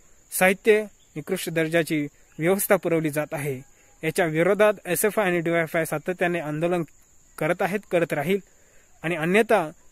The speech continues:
जर या मुद्द्याची चौकशी केली नाही तर आजचं हे औपचारिक आंदोलन आहे, पण येणाऱ्या काळामध्ये प्रचंड मोठा संघर्ष महाराष्ट्रामध्ये एसएफआय आणि डीवायएफआयच्या वतीने केला जाईल. त्यामुळे प्रशासनानं वेळी सुधारावं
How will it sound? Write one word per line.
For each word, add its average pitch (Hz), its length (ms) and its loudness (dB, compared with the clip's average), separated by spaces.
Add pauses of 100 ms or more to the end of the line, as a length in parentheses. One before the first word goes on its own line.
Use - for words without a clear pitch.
(240)
जर 214 280 6
या 190 220 4
मुद्द्याची 175 460 2
चौकशी 160 400 -4
केली 151 280 -4
नाही 156 320 -2 (640)
तर 185 40 0 (140)
आजचं 180 320 2
हे 220 140 8
औपचारिक 180 720 2
आंदोलन 180 380 2
आहे, 151 300 -2 (460)
पण 175 180 -2
येणाऱ्या 220 340 6
काळामध्ये 180 560 2 (420)
प्रचंड 262 380 4
मोठा 208 320 2
संघर्ष 185 520 2 (400)
महाराष्ट्रामध्ये 180 760 2
एसएफआय 190 360 0
आणि 165 140 0
डीवायएफआयच्या 165 540 0
वतीने 151 240 -4
केला 147 280 -4
जाईल. 165 300 0 (480)
त्यामुळे 247 420 6 (200)
प्रशासनानं 190 560 0
वेळी 170 260 2
सुधारावं 180 500 2